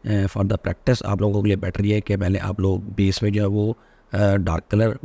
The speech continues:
मिड में जो है वो मीडियम कलर और यहाँ पर जो टॉप पर है वो, वो लाइट कलर इस्तेमाल करें। कॉम्बि-, कलर कॉम्बिनेशन भी इस्तेमाल कर सकते हैं अपने वाले केस में मैं कलर कॉम्बिनेशन इस्तेमाल करूँगा, but, अ, is better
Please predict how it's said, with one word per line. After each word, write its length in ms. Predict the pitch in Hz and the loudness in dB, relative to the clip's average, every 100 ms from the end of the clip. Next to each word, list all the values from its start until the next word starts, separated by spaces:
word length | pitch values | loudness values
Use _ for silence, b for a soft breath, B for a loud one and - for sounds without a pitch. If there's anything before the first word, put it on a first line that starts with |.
| - | -4
मिड 160 | 95 | 2
में 180 | 101 98 | 2 2
जो 80 | 98 | 2
है 60 | |
वो 120 | 92 92 | 2 2
मीडियम 300 | 87 95 104 | 0 2 2
कलर 160 | 104 | 4
और 260 | 104 107 95 | 2 0 0
यहाँ 120 | 92 | -2
पर 220 | - 92 - | -2 -4 -2
जो 140 | 104 | 0
टॉप 300 | 101 87 90 | 0 0 0
पर 100 | 110 | 0
है 120 | 110 107 | 0 0
वो, 180 | 127 - b b b b | -4 -8 b b b b
वो 80 | 110 | 2
लाइट 240 | 98 90 | 4 2
कलर 160 | 87 95 | 2 2
इस्तेमाल 420 | 101 - 90 95 | 0 -2 0 0
करें। 220 | 95 101 - | 0 -2 -2
कॉम्बि-, 300 | - 95 101 - | -2 0 0 -2
कलर 160 | 95 | -2
कॉम्बिनेशन 460 | 104 104 107 110 110 | 0 2 2 2 2
भी 60 | 113 | 0
इस्तेमाल 280 | - 110 | 2 0
कर 100 | 104 | 2
सकते 240 | 107 110 113 | 0 0 -2
हैं 80 | 101 | -2
अपने 140 | 101 | 0
वाले 140 | 101 | 0
केस 220 | 101 104 - | 0 -4 0
में 80 | 104 | 2
मैं 280 | 104 101 | 2 0
कलर 180 | - 95 | 0 -2
कॉम्बिनेशन 420 | 95 98 101 101 | 0 0 0 0
इस्तेमाल 260 | 101 - 104 | -2 0 -2
करूँगा, 260 | 110 107 107 | 0 0 0
but, 140 | 101 - b b b b | -4 -10 b b b b
अ, 280 | 110 104 101 | -2 0 2
is 240 | 101 101 98 | 0 0 0
better 320 | 98 - | -2 0